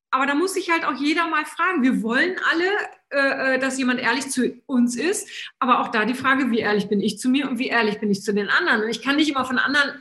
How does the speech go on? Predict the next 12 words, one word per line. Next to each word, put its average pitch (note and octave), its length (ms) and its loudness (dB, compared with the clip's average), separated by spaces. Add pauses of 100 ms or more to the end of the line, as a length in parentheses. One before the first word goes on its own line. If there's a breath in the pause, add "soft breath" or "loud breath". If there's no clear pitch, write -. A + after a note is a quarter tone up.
(120)
äh, - 200 -12
die B3 140 0
tollsten C#4 460 0
Dinge F#4 180 0
erwarten, G3+ 500 0
wenn B3+ 120 0
ich C#4+ 140 -4
sie C#4+ 120 0
selber B3+ 320 0
mir C4+ 260 2
nicht G4 240 -6
gebe, G#3+ 320 0